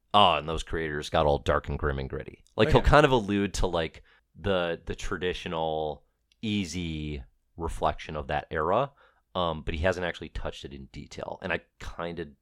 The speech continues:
Speaker 1: don't think he will, 'cause
Speaker 2: Okay.
Speaker 1: that's the most, I don't know. It's like, that's the thing. It's like, I would actually,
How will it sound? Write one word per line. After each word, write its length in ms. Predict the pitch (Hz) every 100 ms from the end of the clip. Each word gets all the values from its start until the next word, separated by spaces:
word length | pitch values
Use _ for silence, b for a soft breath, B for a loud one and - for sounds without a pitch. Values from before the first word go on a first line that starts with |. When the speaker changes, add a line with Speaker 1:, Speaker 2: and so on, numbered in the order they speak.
| _ _ -
Speaker 1:
don't 300 | 78 69 -
think 220 | - -
he 120 | 76 -
will, 320 | 82 - - _ -
'cause 100 | 285
Speaker 2:
Okay. 100 | 82
Speaker 1:
that's 140 | -
the 80 | 90
most, 400 | 78 71 - - - _ _ _
I 60 | -
don't 120 | 135
know. 100 | 180
It's 180 | 110 -
like, 160 | 135 127
that's 160 | 156
the 60 | 143
thing. 160 | 180
It's 100 | 117
like, 140 | 107 -
I 60 | 131
would 100 | 139
actually, 400 | 160 175 139